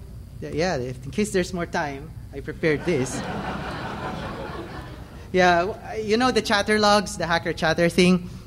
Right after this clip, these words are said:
So you can actually use that too. So if you have, like, a honeypot or something, you, you get, like, uh, like, I R C chat logs. I don't know about the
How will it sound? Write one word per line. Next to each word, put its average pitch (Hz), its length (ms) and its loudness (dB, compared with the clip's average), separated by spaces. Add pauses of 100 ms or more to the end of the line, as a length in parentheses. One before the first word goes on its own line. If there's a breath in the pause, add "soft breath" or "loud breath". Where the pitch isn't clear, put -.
So 175 280 8
you 190 180 6
can 220 120 4
actually 220 340 6
use 196 200 8
that 165 240 0
too. 151 260 0 (220 loud breath)
So 175 220 2
if 170 160 -2
you 202 100 4
have, 185 240 4
like, 160 160 4
a 151 60 6
honeypot 175 480 6
or 170 100 6
something, 185 500 -2
you, 151 160 -6 (300 loud breath)
you 156 120 0
get, 156 200 0
like, 147 220 0
uh, 131 500 0
like, 135 220 0
I 160 180 4
R 151 140 6
C 160 300 2
chat 165 280 2
logs. 170 220 6
I 277 100 8
don't 294 160 6
know 247 380 4
about 170 260 2
the 170 140 0